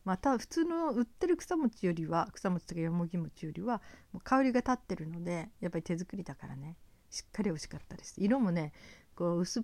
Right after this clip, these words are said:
ぽい緑じゃない、はっきり濃い、<laughs> モスグリーンに近いような緑のお餅ですからね。もうしっかりね。うん。美味しかったです。で、今日の夕飯にご飯を炊いて、お味噌汁と、うん。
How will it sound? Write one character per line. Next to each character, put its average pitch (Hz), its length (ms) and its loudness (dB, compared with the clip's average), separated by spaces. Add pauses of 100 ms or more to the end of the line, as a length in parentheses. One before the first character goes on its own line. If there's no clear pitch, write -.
ぽ 262 140 6
い 247 60 10
緑 202 260 8
じ 160 80 2
ゃ - 40 2
な 151 80 -2
い、 - 20 -4
は - 160 -2
っ - 100 -12
き - 140 4
り 196 60 4
濃 - 200 2
い、 180 80 4 (280)
<laughs> - 280 -6
モ 196 140 8
ス - 140 -2
グ 180 120 4
リ 196 120 6
ー 196 60 4
ン 143 100 0
に 143 100 -2
近 - 240 -2
い 147 80 0
よ 135 80 -4
う - 20 -4
な 135 80 -2
緑 147 420 2
の 135 120 -4
お - 20 -6
餅 127 240 -6
で 143 80 -8
す - 100 -8
か - 120 -10
ら - 100 -10
ね。 - 140 -10 (560)
も 151 80 -2
う - 20 -4
し - 180 -8
っ - 40 -20
か 147 100 -6
り 131 140 -10
ね。 131 160 -8 (320)
う 165 40 -4
ん。 147 60 -6
美 143 80 -10 (320)
味 196 80 0
し - 80 -8
か - 100 -12
っ - 120 -14
た - 80 -18 (440)
で 170 80 -2
す。 - 160 -14 (1500)
で、 330 160 0 (120)
今 339 160 4
日 285 60 4
の 247 80 8
夕 190 220 6
飯 175 140 0
に 202 280 2
ご 190 140 2
飯 180 260 2
を 156 60 -6
炊 147 180 -8
い 151 60 -6
て、 - 160 0
お 214 60 6
味 202 80 4
噌 - 120 -4
汁 - 240 -8
と、 - 380 4 (280)
う 185 80 -2
ん。 175 160 -2